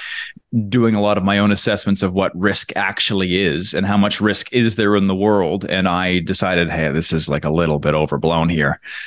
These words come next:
So I took off and I got a lot of judgment for that. Um, but ultimately, when you zig, when everyone else zags, the world opens up, man.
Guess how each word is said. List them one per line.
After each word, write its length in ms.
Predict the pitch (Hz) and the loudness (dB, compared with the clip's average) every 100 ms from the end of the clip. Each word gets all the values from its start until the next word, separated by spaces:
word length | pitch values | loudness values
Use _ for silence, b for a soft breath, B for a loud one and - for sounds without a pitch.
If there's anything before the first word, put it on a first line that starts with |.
| 117 | -12
So 160 | - 123 | -2 0
I 80 | 123 | 0
took 180 | 127 127 | 0 0
off 380 | 117 90 - | 2 0 -2
and 120 | 95 101 | 0 2
I 60 | |
got 140 | 104 110 | 2 2
a 20 | |
lot 160 | 107 | 2
of 60 | 101 | 0
judgment 400 | 117 113 107 98 | 0 0 0 -4
for 240 | - 135 117 | 0 2 2
that. 300 | 90 71 - _ | 2 -2 -8 _
Um, 460 | 101 98 92 90 - _ _ 123 | 0 2 0 -2 -6 _ _ -4
but 460 | 131 151 120 - - | 0 2 0 -4 -2
ultimately, 720 | 127 135 143 113 101 104 131 127 - | 0 0 0 0 2 2 2 -2 -6
when 300 | 110 110 104 | 0 2 2
you 560 | 104 117 120 113 92 - - | 2 2 2 0 -4 -10 -6
zig, 420 | 107 95 117 120 | -4 0 2 2
when 140 | 98 98 | 2 0
everyone 240 | 98 101 | 0 2
else 240 | 98 101 - | 2 0 -4
zags, 680 | 95 98 101 85 104 - - B B B _ _ - - - - | -2 -2 0 -2 -2 -4 -6 B B B _ _ -10 -8 -8 -10
the 80 | 104 | -4
world 260 | 113 131 | 0 2
opens 320 | 135 135 135 147 | 2 0 0 0
up, 200 | 165 120 | 0 0
man. 280 | 120 156 | 0 -2